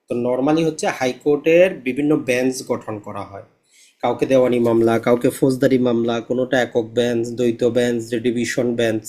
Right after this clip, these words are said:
যদি এখন কারো আপত্তি থাকে যে এই মামলাটা রহিম সাহেবের আদালতে, আমি নিজেকে সেফ ফিল করতেছি না, করিম সাহেবের আদালতে ট্রান্সফার করেন,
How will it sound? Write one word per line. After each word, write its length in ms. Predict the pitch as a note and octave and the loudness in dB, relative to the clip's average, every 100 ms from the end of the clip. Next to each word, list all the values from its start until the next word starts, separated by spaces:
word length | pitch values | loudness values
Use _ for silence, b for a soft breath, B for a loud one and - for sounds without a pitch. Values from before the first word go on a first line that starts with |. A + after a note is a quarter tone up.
| - C3+ | -12 -4
যদি 280 | C3+ E3 E3+ | 2 6 6
এখন 340 | E3 F3 E3+ D#3 _ _ | 6 4 2 0 _ _
কারো 180 | C#3 C#3+ | 0 4
আপত্তি 440 | D3 C#3+ - B2+ | 2 0 -6 -8
থাকে 380 | A#2+ C3 A#2 B2 B B B B - | -8 -8 -4 -6 B B B B -6
যে 100 | C#3 | -2
এই 180 | D3+ C#3 | 2 2
মামলাটা 440 | C3 B2 B2+ C#3+ | 2 0 0 0
রহিম 320 | C3 B2+ D3+ C3+ | 0 2 2 2
সাহেবের 360 | D#3 C3+ C3+ | 0 0 0
আদালতে, 440 | C3 B2 A#2 A2+ A#2+ | 0 0 -4 -4 -4
আমি 520 | A#2+ C3 B2+ B2 C#3 - - | -2 -2 -4 -6 -12 -16 -18
নিজেকে 760 | D#3 D3 C3 A#2+ B2 - C3 C3 | -12 -6 -4 -4 -6 -4 -2 -2
সেফ 320 | - - D#3+ - - - - | 0 2 0 -2 -20 -20 -8
ফিল 220 | D3 C3+ | -4 -4
করতেছি 520 | C3 C3 - A2 - | -4 -8 -8 -10 -8
না, 200 | B2+ G#3+ - | -8 -8 -2
করিম 240 | E3 D#3+ D3+ | 4 6 4
সাহেবের 380 | - D3+ C#3+ C#3+ | 4 2 2 2
আদালতে 440 | C3+ C3 B2 A#2+ | 2 0 -2 -4
ট্রান্সফার 460 | A#2 A2+ - - B2 | -2 -2 -2 -4 -2
করেন, 300 | C#3+ D3+ | 0 0